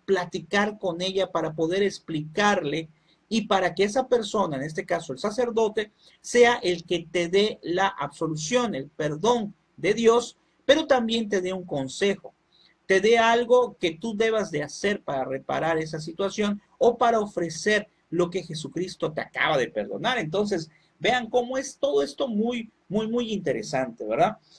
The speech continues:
Y la siguiente pregunta dice, "¿Quiénes quebrantan el precepto de la confesión?". Dice, "Quebrantan el prefe-, el precepto de la confesión anual todos los que habiendo cometido pecados graves no se confiesan durante el año".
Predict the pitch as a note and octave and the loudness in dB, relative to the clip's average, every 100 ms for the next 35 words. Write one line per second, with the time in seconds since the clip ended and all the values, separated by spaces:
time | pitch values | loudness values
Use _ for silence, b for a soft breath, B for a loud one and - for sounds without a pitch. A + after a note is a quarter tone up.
0 | b - A#3 A#3+ B3+ C4 D4+ D4 C4+ C4 | b 2 6 6 6 0 0 0 2 2
1 | C#4 C4+ D4 C#4 - A3+ B3 - - D#4+ | 2 0 2 0 -2 -2 -2 -2 -2 0
2 | E4 - B3+ B3 C#4 D4 C4+ A#3 G#3+ A3 | 0 4 6 6 2 0 -2 -2 -2 -2
3 | G#3+ C4 C4 B3+ A3+ A3 A3+ A3+ G#3+ C4+ | -2 -2 2 2 2 0 -2 -4 -2 -4
4 | C4+ - b b - G3+ G#3 - - A#3 | -4 -10 b b -6 -2 0 0 4 4
5 | B3+ D#4 D4 B3 A#3+ - F3 F3 G3 F#3 | 4 2 2 2 0 -2 -8 -2 -4 -2
6 | A3+ - F3+ F#3+ _ _ _ - G3 G3+ | -6 -2 -4 -4 _ _ _ -2 0 2
7 | B3 A#3+ B3 A3+ G#3+ G#3 G3 G#3 G#3+ A3 | 0 0 2 2 2 -2 -4 -4 -4 -4
8 | A#3 A3+ A3 A3+ _ _ _ - C#4 D4+ | -2 4 2 2 _ _ _ 6 8 10
9 | C4+ B3+ A3 G3 A#3+ B3+ B3 G3+ F3 F3 | 6 6 4 4 2 2 0 0 -2 0
10 | A3+ G#3 F3 G3 G3 F#3 F3 F3+ G3+ E3 | 0 0 0 2 2 2 2 2 0 -4
11 | F#3 G#3+ G#3 G#3 D3 C#3+ D#3+ F3 F3 F3 | -2 -2 -2 -6 -6 -6 -6 -6 -6 -8
12 | D3 A#2+ A#2 A2+ G#2+ A2+ A#2+ A#2+ | -6 -8 -10 -10 -8 -6 -6 -8